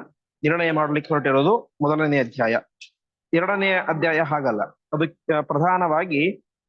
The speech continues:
ಮಹಾಭಾರತದ ವಾಕ್ಯಗಳ ನಿರ್ಣಯ. ಮಹಾಭಾರತ ಗ್ರಂಥದಲ್ಲಿ ಬರುವಂತಹ ಅನೇಕ ರೀತಿಯಾದಂತಹ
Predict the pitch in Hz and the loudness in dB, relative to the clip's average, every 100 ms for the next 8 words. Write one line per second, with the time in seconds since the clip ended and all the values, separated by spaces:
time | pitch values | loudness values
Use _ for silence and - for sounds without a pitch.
0 | - 131 165 214 208 196 190 190 185 196 | -6 -4 0 0 0 0 0 -2 0 0
1 | 160 - - 151 156 147 135 110 110 - | 0 -2 -2 0 2 2 2 0 -2 -6
2 | _ _ _ _ _ _ _ 135 139 156 | _ _ _ _ _ _ _ -2 0 0
3 | 151 147 139 143 135 131 135 135 131 131 | 0 0 0 0 0 2 2 2 2 2
4 | 131 120 120 120 - _ _ _ _ 143 | 0 -2 -2 -2 -4 _ _ _ _ -4
5 | 143 143 147 139 - 139 135 131 123 127 | -2 0 0 0 0 0 0 -2 -2 -2